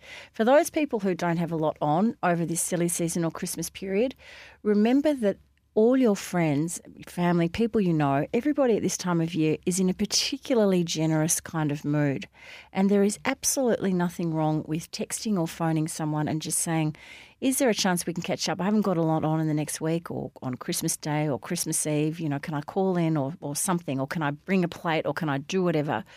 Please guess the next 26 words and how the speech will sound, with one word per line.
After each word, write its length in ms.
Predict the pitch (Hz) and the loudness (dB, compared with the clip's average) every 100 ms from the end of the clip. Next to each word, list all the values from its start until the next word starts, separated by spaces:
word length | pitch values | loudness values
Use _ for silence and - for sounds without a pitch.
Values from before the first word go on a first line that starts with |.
| - - - - - - | -20 -20 -20 -20 -20 -4
Ninety-nine 680 | 214 226 262 254 233 190 175 | 2 4 4 2 2 4 2
times 380 | - 165 160 160 | 0 -2 0 0
out 100 | 160 | 0
of 80 | |
a 60 | 156 | -2
hundred 400 | 151 156 165 170 | 0 0 0 -4
at 80 | - | -6
this 160 | 165 | -6
time 220 | - 160 151 | -2 0 0
of 120 | 160 | 0
year, 320 | 147 151 190 180 | 0 0 0 -2
you 120 | 165 | -4
will 120 | 160 | -4
find 540 | - 156 147 147 151 - - | -6 -2 2 2 0 -4 -8
somebody 420 | - 151 151 147 | -4 -2 0 0
will 140 | 143 | -2
be 220 | 143 143 - _ _ _ | -2 -6 -8 _ _ _
very, 240 | - 269 220 | -2 0 2
very 200 | 196 170 | 0 0
happy 300 | 160 175 156 | -2 -4 -4
to 80 | |
have 180 | 151 156 | -4 -4
you 140 | 160 151 | -2 0
in 140 | 151 | 0
their 120 | 143 | 0
life 500 | 139 123 120 - - | 0 0 -2 -8 -20